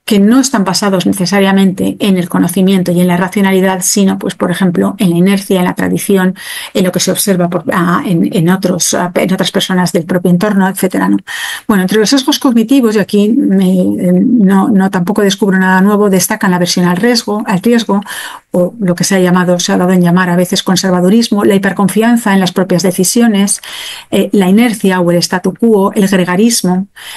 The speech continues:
la sensibilidad a marcos interpretativos, lo que se llama framing, la disonancia, la consonancia cognitiva, según la cual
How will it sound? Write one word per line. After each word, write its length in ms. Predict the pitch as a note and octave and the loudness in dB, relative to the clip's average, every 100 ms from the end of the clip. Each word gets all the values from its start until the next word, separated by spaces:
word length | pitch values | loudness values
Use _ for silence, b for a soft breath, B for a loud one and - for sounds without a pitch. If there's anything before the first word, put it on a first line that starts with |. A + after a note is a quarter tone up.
| B | B
la 140 | G#3 | -2
sensibilidad 600 | F#3+ G3+ F#3+ F#3 G3 G3+ G3 | 0 0 2 2 2 2 2
a 60 | |
marcos 300 | F#3 F#3+ D#3 | 0 -2 -2
interpretativos, 800 | F3+ F3 F3+ F3 C4+ B3+ G3+ G3 | -2 -2 -2 -2 0 2 0 -2
lo 80 | F3+ | -2
que 80 | E3+ | 0
se 80 | |
llama 160 | F#3 F#3 | 0 0
framing, 400 | - G#3+ G#3 G3 G3 G3 B B B | 0 2 4 4 2 0 B B B
la 120 | G3+ | 0
disonancia, 480 | G3+ - G3 G3+ F#3+ | 2 2 0 2 0
la 80 | F#3 | -2
consonancia 460 | F#3 F#3 F#3 F3+ F#3 | -2 -2 0 0 0
cognitiva, 500 | F3+ F3+ A#3+ A3+ F#3+ | 2 2 2 2 0
según 320 | F#3+ F3+ F#3+ | 0 0 0
la 120 | F3 | 0
cual 300 | G3 F3+ F3+ | 0 0 -2